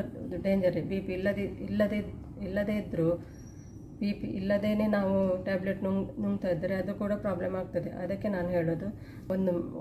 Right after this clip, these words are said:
ಮೆಷಿನನ್ನು ತ-, ಆ, ತಂದಿಡಿ ಮನೆಗೆ. ಆ, ಖರ್ಚಾದ್ರೂ ಪರವಾಗಿಲ್ಲ ನಿಮಗೆ,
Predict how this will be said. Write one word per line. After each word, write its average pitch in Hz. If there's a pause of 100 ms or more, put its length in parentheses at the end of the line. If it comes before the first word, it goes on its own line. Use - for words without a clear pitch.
(220)
ಮೆಷಿನನ್ನು 190
ತ-, 175
ಆ, 180
ತಂದಿಡಿ 175
ಮನೆಗೆ. 165 (680)
ಆ, 190 (100)
ಖರ್ಚಾದ್ರೂ 202
ಪರವಾಗಿಲ್ಲ 170
ನಿಮಗೆ, 175